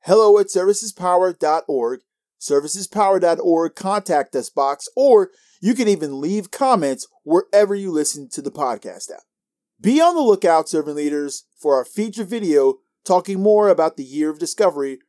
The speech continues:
for all the impact companies. This will help align the parallel paths that Impact and Services Power are on. More to come on this. We hope you've gone out and checked out the latest Services Power blog.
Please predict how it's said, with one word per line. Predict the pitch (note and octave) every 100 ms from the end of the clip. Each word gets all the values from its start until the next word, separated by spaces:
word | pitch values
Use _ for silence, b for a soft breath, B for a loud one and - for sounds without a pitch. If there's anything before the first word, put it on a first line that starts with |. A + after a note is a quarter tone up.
| _
for | E3+ F3
all | E3+ D3+ C#3+
the | C#3+ D#3
impact | C3 A#2+ C#3+ B2+
companies. | D#3 C#3+ A#2+ G2+ - - _ -
This | F#3+
will | B3 G#3
help | G#3
align | F#3 D#3 D#3+ F#3+ G3 G3
the | D3
parallel | - F#3 G3 F#3 F3+
paths | - G#3+ F#3 C#3+ C3 - _ _
that | - D#3 E3
Impact | F#3 - F3+ F3+ F#3
and | D3+ D3
Services | F3+ E3+ E3+ F3+
Power | - G3 E3+ C#3
are | C3+ D#3+
on. | D3 G#2 - _
More | B2+ E3
to | G3+
come | G3+ D3 B2+
on | C3
this. | B2+ - - - _ _ _ _ -
We | G3+
hope | D4+ D#4
you've | G#3
gone | G#3 G#3 G#3
out | F#3+ F#3+ F#3 -
and | C#3
checked | - G3 F#3 G3
out | F3+ F3
the | C#3+
latest | B2+ D#3 F#3+ F#3+ - -
Services | - F3 E3+ E3 D3+
Power | D#3+ D3 C3+
blog. | B2+ A2 -